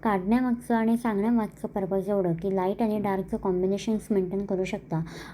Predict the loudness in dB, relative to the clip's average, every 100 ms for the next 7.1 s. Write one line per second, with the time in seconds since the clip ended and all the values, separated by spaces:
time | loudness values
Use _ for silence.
0 | -2 0 2 2 4 2 0 -4 -2 0
1 | 0 -2 -4 -2 0 2 0 -2 -2 0
2 | 2 2 0 0 0 -4 -6 -4 -2 -4
3 | -2 0 2 2 2 0 -2 0 0 0
4 | 0 0 -2 -2 -2 0 0 0 0 -2
5 | 0 0 2 2 0 -4 -10 -8 0 2
6 | 4 2 2 0 -2 -2 -2 0 0 2
7 | 0